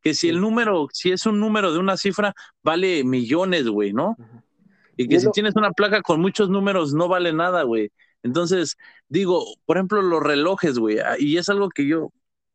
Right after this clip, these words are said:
Speaker 2: Ujú.
Speaker 1: podría comentarle a la gente de que, digo, un pinche reloj, no sé, digital, güey, se me hace
Speaker 2: Ujú.
Speaker 1: más chingón que uno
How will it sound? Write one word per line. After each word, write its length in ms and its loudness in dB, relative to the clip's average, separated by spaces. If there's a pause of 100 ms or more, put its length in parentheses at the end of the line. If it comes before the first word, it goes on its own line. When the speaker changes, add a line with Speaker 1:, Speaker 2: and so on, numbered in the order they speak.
(120)
Speaker 2:
Ujú. 100 -16
Speaker 1:
podría 380 0
comentarle 560 0
a 20 -2
la 140 0
gente 280 -2
de 120 0
que, 120 -2
digo, 320 -2 (520)
un 180 -4
pinche 320 0
reloj, 340 0 (1080)
no 200 0
sé, 180 0
digital, 540 0
güey, 380 -2 (300)
se 180 0
me 100 0
hace 220 0
Speaker 2:
Ujú. 80 0
Speaker 1:
más 160 0
chingón 460 0
que 100 0
uno 720 0